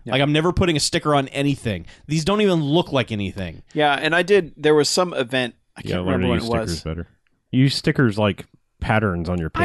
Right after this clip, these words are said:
Speaker 2: I know,
Speaker 1: Yeah.
Speaker 2: but it just,
Speaker 1: But who
Speaker 2: fuck
Speaker 1: cares?
Speaker 2: off. <laughs>
Speaker 1: I, I seem to remember on Easter there was, like, a egg hunt type thing
Speaker 2: Yeah.
Speaker 1: where there were, like, eggs hidden in certain levels,
Speaker 2: Oh, really?
Speaker 1: and I got enough to get a crate out of it, and it was a bunch of stickers,
Speaker 2: Mm-hmm.
Speaker 1: and I was like, "Okay,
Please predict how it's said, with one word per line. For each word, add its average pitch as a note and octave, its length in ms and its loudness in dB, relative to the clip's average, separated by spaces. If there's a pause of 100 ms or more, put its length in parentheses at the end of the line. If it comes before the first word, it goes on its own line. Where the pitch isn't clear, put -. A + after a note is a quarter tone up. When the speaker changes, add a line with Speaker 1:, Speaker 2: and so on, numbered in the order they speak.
(100)
Speaker 2:
I - 20 2
know, A#3+ 320 2
Speaker 1:
Yeah. A2+ 100 -2
Speaker 2:
but C3+ 200 0
it D#3 180 -10
just, A3+ 280 -6
Speaker 1:
But C3+ 160 0
who - 80 -6
Speaker 2:
fuck A3 140 -4
Speaker 1:
cares? B2 140 -2
Speaker 2:
off. - 260 -6 (760)
<laughs> - 60 -20
Speaker 1:
I, D3 280 0
I - 20 2
seem A#3+ 180 0
to A3 40 4
remember D#3 340 4
on A#2+ 160 0
Easter B2+ 500 -2
there A#2+ 140 -4
was, A2+ 240 -6
like, A2 220 -8
a G2+ 320 -10 (100)
egg B2 220 -2
hunt A2+ 340 -8 (320)
type - 320 -10
thing G#2+ 460 -8
Speaker 2:
Yeah. G#2 100 -4
Speaker 1:
where - 140 -2
there A#2 100 -4
were, A2+ 80 -4
like, A2+ 180 -8
eggs A#2+ 280 -4
hidden A#2+ 220 -2
in G#2 100 -8
certain - 260 -10
levels, G#2+ 360 -14
Speaker 2:
Oh, A#2+ 80 0
really? G2+ 140 -2
Speaker 1:
and A2+ 80 -8
I A#2 80 -6
got A#2 180 -4
enough A#2 400 -8
to A#2 140 -12
get G#2+ 280 -8 (380)
a G#2+ 320 -12
crate A2+ 320 -4 (200)
out A2+ 160 -6
of G2+ 80 -12
it, A2 140 -18 (920)
and B2 160 -8
it A#2 80 -8
was A#2+ 120 -8
a A#2 60 -6
bunch A2 240 -8
of - 60 -10
stickers, G2+ 580 -8
Speaker 2:
Mm-hmm. C#3 140 -10 (140)
Speaker 1:
and A#2+ 100 -12
I A2 40 -8
was A2 100 -10
like, - 160 -8
"Okay, D#3+ 320 0